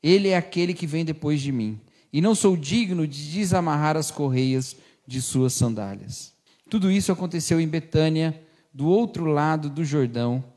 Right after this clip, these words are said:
onde João estava batizando. Nós estamos olhando para o Evangelho de João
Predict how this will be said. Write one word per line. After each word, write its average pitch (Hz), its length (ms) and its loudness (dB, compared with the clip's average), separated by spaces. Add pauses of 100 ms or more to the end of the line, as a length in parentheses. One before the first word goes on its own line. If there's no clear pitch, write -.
(300)
onde 131 280 -2
João 127 480 2
estava 113 600 -4 (240)
batizando. 107 840 -8 (440)
Nós 165 280 6
estamos 165 1300 0 (380)
olhando 151 680 4
para 147 180 -4
o 156 80 4
Evangelho 147 480 2
de 139 140 -6
João 147 500 2